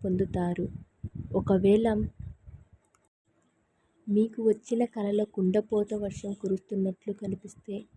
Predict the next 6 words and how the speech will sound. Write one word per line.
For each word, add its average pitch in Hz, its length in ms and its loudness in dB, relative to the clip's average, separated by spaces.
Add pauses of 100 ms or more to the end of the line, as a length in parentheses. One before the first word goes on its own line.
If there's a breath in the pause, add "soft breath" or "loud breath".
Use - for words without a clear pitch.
(460)
అంటే 233 380 2
మీ 220 240 4
వివాహ 202 440 0
సంబంధం 202 600 0
త్వరలో 196 480 0
దెబ్బతింటుందని 190 1040 0